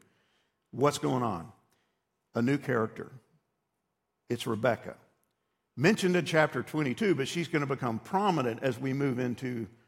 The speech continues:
chapters twenty-three and twenty-four specifically. So Abraham is going to be replaced by Isaac. He's gonna take his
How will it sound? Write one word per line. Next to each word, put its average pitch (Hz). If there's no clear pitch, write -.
chapters 120
twenty-three 120
and 110
twenty-four 107
specifically. 127
So 135
Abraham 139
is 127
going 139
to 127
be 127
replaced 120
by 107
Isaac. 135
He's 151
gonna 131
take 160
his 175